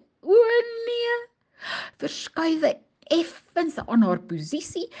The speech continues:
en begin om met die agterkant van haar wysvinger se naal een vir een die ou syfertjies in te tik. Sy tik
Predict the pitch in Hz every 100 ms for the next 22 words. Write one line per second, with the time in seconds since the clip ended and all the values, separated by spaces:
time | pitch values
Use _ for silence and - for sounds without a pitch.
0 | 233 - 254 220 220 220 370 - - 220
1 | 170 175 - _ _ - 339 - - 370
2 | 370 220 202 208 175 160 151 143 139 175
3 | 185 330 190 - 165 151 147 156 165 143
4 | 143 165 214 147 143 175 240 - 262 -
5 | - 330 359 - 370 - 214 202 175 165
6 | - 170 - 156 143 147 - 147 - 143
7 | - - - 160 - - _ _ _ -
8 | 269 - - 285